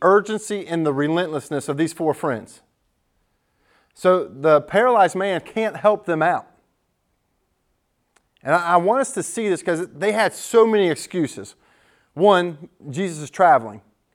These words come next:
They could have said to the paralyzed man, "Hey, we don't even know if he's still gonna be there by the time we get there." They had to walk and carry him like, "Listen, we don't know if this is gonna work out. We're, we're gonna carry you there. That's a lot of effort."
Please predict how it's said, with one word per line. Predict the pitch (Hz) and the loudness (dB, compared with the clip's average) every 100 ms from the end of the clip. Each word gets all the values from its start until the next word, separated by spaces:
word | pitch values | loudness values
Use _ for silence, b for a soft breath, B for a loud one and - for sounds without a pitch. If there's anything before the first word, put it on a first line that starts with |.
| _ _ | _ _
They | - | -4
could | 180 202 | -2 -2
have | |
said | - 202 185 | 2 2 2
to | 185 170 | 2 0
the | 143 139 | 0 -2
paralyzed | 190 175 160 | 0 0 0
man, | 165 156 | -4 -4
"Hey, | 156 | -4
we | 175 | -4
don't | 202 | -6
even | 180 160 | -6 -6
know | 160 | -6
if | 160 | -6
he's | 147 | -8
still | 165 | -8
gonna | 151 139 | -6 -4
be | 151 | -4
there | 139 135 | -2 0
by | 135 | 0
the | 131 | 0
time | 143 131 | -2 -2
we | 131 | -4
get | 113 104 | -6 -8
there." | - - _ _ _ _ _ _ _ _ _ _ _ _ _ | -12 -20 _ _ _ _ _ _ _ _ _ _ _ _ _
They | 143 | 0
had | 180 175 | 4 4
to | 139 | 4
walk | 156 196 190 | 4 4 4
and | 156 | 0
carry | 175 | -4
him | 160 | -2
like, | 147 139 - b b b b b | 0 -2 -8 b b b b b
"Listen, | - 185 196 143 | -6 -6 -4 -8
we | 123 | -6
don't | 208 202 | -6 0
know | 185 | 0
if | 180 | 0
this | 170 | -6
is | 156 | -6
gonna | 160 147 | -4 -4
work | 165 170 | -4 0
out. | 180 139 | 0 0
We're, | 180 | -4
we're | 165 | -6
gonna | 190 185 | -4 -4
carry | 147 190 214 | -4 -4 -4
you | 190 | -2
there. | 151 156 127 | -4 -4 -6
That's | - 180 | -8 -8
a | 196 | -6
lot | 165 190 | -2 0
of | 175 | 0
effort." | 156 196 - 120 | 0 0 -2 -16